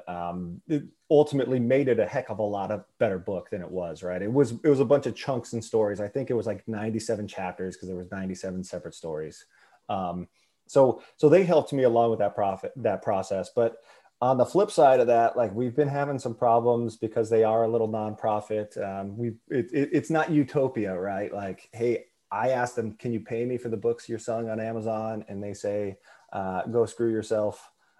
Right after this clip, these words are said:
Uh, so I, I, it's, it's, I think it's just a crapshoot. Nobody gets rich off of, of writing books. So if you're gonna write a book, one, be ready for the, the pushback, and two, uh, make sure you have that day job. Go get that engineering degree first.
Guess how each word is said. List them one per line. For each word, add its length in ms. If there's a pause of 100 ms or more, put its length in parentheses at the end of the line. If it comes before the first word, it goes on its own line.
(120)
Uh, 320
so 240
I, 320
I, 80
it's, 460
it's, 300 (800)
I 140
think 140
it's 120
just 160
a 40
crapshoot. 500
Nobody 280
gets 180
rich 220
off 160
of, 220
of 260
writing 260
books. 420
So 300
if 160
you're 100
gonna 160
write 200
a 40
book, 400
one, 420
be 200
ready 240
for 140
the, 180 (120)
the 160 (320)
pushback, 520
and 160
two, 560 (280)
uh, 340
make 200
sure 140
you 120
have 160
that 180
day 160
job. 280
Go 120
get 120
that 140
engineering 420
degree 200
first. 460